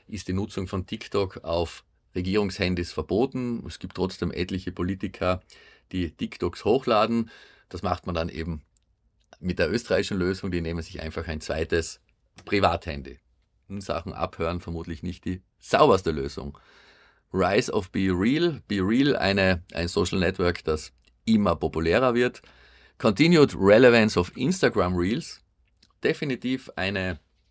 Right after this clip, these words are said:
ähm, ein Thema, das wir auf Insta-, oder eine Entwicklung, die wir auf Instagram im Verlauf der letzten Jahre beobachten könnten, konnten. Immer mehr Fokus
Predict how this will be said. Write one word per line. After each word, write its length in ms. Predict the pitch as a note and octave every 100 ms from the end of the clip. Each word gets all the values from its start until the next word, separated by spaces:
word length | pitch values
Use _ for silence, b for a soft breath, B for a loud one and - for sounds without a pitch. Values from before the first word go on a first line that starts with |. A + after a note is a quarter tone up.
| _ _ _ _ D#2+ - -
ähm, 340 | F2+ E2+ D#2+ -
ein 220 | - F2
Thema, 440 | G2 F#2+ A#2+ A2+ A2
das 220 | - F#2+
wir 80 | F#2+
auf 80 |
Insta-, 420 | - A2 - G#2 -
oder 120 | F#2
eine 140 | E2+
Entwicklung, 380 | F2 A2 A#2 G2+
die 80 | F#2
wir 80 | F2
auf 80 | G2
Instagram 500 | G#2+ F#2 - D#2 F2+
im 80 |
Verlauf 260 | E2 A#1+ B1+
der 140 | -
letzten 280 | E2 E2 -
Jahre 300 | E2 D#2 A#2
beobachten 420 | F2+ F#2+ G#2+ G2+
könnten, 380 | F#2+ F#2+ G#2+ G#2 B B
konnten. 480 | - G2+ G#2+ A2 G2+ B B B _ -
Immer 480 | B2 A#2+ A2+ G2 - _
mehr 320 | F#2+ F#2+ G#2
Fokus 720 | G#2+ - G#2+ A#2 A2 G#2+ -